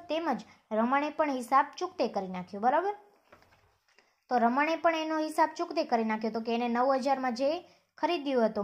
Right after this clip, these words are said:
માલ એમાંથી, તો એને બે હજાર વેચાણ પરત આપ્યું હતું. તો હવે રોકડમાં ખાતે આપણે ઉધાર કરશું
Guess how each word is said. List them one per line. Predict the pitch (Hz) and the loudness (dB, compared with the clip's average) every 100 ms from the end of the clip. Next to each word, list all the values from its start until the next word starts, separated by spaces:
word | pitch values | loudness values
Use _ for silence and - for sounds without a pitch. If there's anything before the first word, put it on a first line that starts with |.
| 208 | 0
માલ | 214 190 - _ - | 0 -2 -12 _ -6
એમાંથી, | 226 233 220 190 - _ - | -2 -2 -4 -10 -16 _ -4
તો | 226 | 0
એને | 240 262 240 | 0 0 2
બે | 262 | 2
હજાર | 254 262 240 | 4 2 2
વેચાણ | 226 226 277 277 | 0 2 0 2
પરત | 320 339 | 2 6
આપ્યું | 226 214 208 190 185 | 4 4 -2 -6 -8
હતું. | 185 - _ - | -12 -20 _ -8
તો | |
હવે | 208 220 | -4 -2
રોકડમાં | 214 220 285 294 285 294 294 294 | -2 0 0 0 -4 -4 -4 -2
ખાતે | 285 277 | -2 2
આપણે | 285 285 269 | 0 2 -2
ઉધાર | 254 285 277 | 0 0 0
કરશું | 277 - 240 | -4 -4 -8